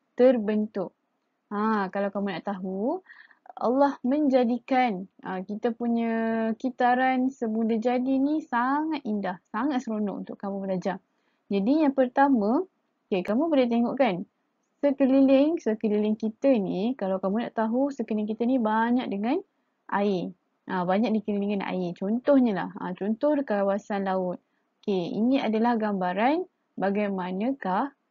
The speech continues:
uh, terbentuknya hujan. Okey, kita tengok yang pertama.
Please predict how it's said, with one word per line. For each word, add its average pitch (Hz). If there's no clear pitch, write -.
uh, 233
terbentuknya 254
hujan. 190
Okey, 196
kita 220
tengok 240
yang 240
pertama. 220